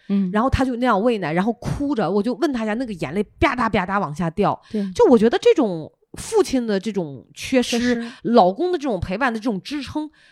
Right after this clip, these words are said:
Speaker 2: 留着她干嘛？过年吗？<laughs> 在我们最需要的时候，
Speaker 1: 祭祖。
Speaker 2: 我，<laughs> 都，都没有得到帮助。我，我觉得这，这种还需要女人去说吗？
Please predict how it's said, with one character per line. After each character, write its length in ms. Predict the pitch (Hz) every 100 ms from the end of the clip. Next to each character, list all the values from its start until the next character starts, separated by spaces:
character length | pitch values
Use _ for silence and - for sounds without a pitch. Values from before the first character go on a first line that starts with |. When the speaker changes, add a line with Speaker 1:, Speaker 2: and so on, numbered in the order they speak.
| _ _
Speaker 2:
留 280 | 208 208 294
着 60 |
她 80 | 311
干 120 | 302
嘛？ 280 | 208 151 208
过 120 | - 214
年 260 | 170 123
吗？ 200 | 190 247 - - - 214
<laughs> 380 | 160 175 - -
在 100 | 370
我 80 |
们 160 | 220 208
最 180 | - 392
需 200 | - 370
要 160 | 339
的 100 | 220
时 180 | 185 180
候， 320 | 156 196 160 - - _ _ -
Speaker 1:
祭 200 | - 220
祖。 100 | 226
Speaker 2:
我， 280 | 233 165 - - - 339 - - 480
<laughs> 600 | 381 320 - 302 262 -
都， 180 | 415 359
都 100 | 427
没 100 | 359
有 120 | 330
得 120 | 214
到 140 | 285 262
帮 240 | 294 339
助。 160 | 320 240
我， 80 | 233
我 140 | 254
觉 140 | 240 196
得 60 | 453 - _ _ _ _ _ -
这， 120 | 370
这 180 | - 466
种 240 | 226 165
还 180 | - 214
需 140 | -
要 100 | 381
女 140 | 233 175
人 200 | 131 185
去 140 | 302
说 340 | 247 - 320 330
吗？ 220 | 196